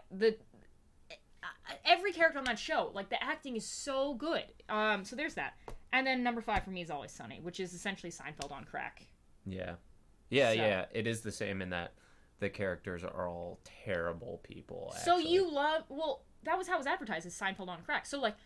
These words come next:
Speaker 1: you love Always Sunny, but the show that inspired Always Sunny is not even in your top five.
Speaker 2: Like,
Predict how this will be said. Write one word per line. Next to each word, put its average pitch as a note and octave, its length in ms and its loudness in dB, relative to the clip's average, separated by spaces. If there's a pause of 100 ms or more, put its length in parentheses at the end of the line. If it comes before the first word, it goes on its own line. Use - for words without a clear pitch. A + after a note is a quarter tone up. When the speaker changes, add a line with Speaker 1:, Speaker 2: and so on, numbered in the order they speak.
(120)
Speaker 1:
you D#4 240 4
love D#4+ 200 6
Always C4 320 2
Sunny, A#3+ 400 0
but G3 160 -4
the G#3 60 -4
show C4 360 0
that A3+ 100 -2
inspired G#3 720 -2
Always D#3+ 340 -4
Sunny D3+ 340 -10
is F3+ 160 -10
not F#3 220 0
even F3+ 160 -4
in F3 80 -6
your E3 80 -10
top D#3+ 280 -8
five. - 180 -12
Speaker 2:
Like, - 160 -14